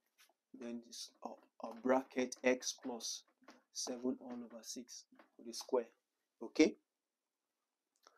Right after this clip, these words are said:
So finally, the fifth step. The fifth step is we s-, take the, take the root of both sides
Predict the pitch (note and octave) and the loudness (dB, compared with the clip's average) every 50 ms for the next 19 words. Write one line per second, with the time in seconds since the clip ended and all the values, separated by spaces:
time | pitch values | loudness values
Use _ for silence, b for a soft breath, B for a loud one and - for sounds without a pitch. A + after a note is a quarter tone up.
0 | - - - _ _ - - - E3+ D#3 - - - _ _ _ _ _ - - | -20 -20 -20 _ _ 12 12 12 12 12 12 10 -4 _ _ _ _ _ 10 12
1 | F#3+ G3 F#3+ F#3+ F#3+ F3+ F3+ F#3+ D3 D3 C#3+ - - F3+ E3+ - - - - - | 12 12 12 12 12 12 12 12 12 12 10 10 8 4 4 4 2 6 10 12
2 | C#3 B2+ B2 - _ _ _ _ _ _ _ _ - - C3 C3+ - - G#3 G3+ | 12 12 10 6 _ _ _ _ _ _ _ _ 6 6 6 8 8 8 6 6
3 | - - - - - D3+ D3 - - - - - - - - - _ _ _ _ | 6 0 0 8 10 10 10 10 6 0 0 0 0 0 -2 -6 _ _ _ _
4 | _ _ _ _ _ _ _ _ _ _ _ _ _ _ _ - C3+ C3 C#3 C3+ | _ _ _ _ _ _ _ _ _ _ _ _ _ _ _ 12 12 12 12 12
5 | C3 B2 A#2+ - - - - - - - F#3+ F#3 F#3 - - D3 C3+ - - - | 12 12 12 8 2 -2 -4 -4 12 12 12 12 12 12 12 12 12 12 8 4
6 | _ - E3 D3+ C#3 C3+ B2+ C3 C#3 C3+ - B2+ A2+ - B2+ B2+ B2 - - A2 | _ 6 6 10 10 12 12 12 12 12 12 8 10 12 10 10 10 8 4 2
7 | G#2 G#2+ | 2 0